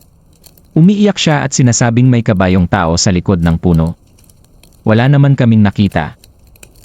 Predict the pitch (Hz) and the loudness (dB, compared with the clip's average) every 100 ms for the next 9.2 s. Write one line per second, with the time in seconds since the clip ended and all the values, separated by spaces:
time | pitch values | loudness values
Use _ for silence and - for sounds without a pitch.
0 | - - 147 202 180 156 147 101 104 131 | -20 -4 -2 2 2 2 2 2 2 0
1 | 139 120 123 139 143 123 - 120 120 98 | 0 -2 0 0 0 -2 -2 0 0 0
2 | 98 90 87 85 80 82 76 85 _ _ | -2 -2 -2 -2 -4 -4 -8 -12 _ _
3 | _ _ _ _ - - - 127 139 151 | _ _ _ _ -20 -8 -2 -2 -2 -2
4 | 196 214 175 147 135 117 117 107 107 113 | 0 0 2 4 2 2 0 2 2 2
5 | 107 107 151 165 - 123 98 92 90 98 | 2 2 2 0 0 0 2 0 0 0
6 | 92 - 131 123 110 107 131 120 98 113 | -2 -2 0 0 0 0 2 0 0 0
7 | 104 87 _ 117 107 104 104 104 85 80 | 0 -4 _ -4 0 2 2 0 -4 -4
8 | 90 _ - - 120 101 101 101 113 87 | -8 _ -10 -4 -4 -2 2 2 2 -2
9 | 80 | -2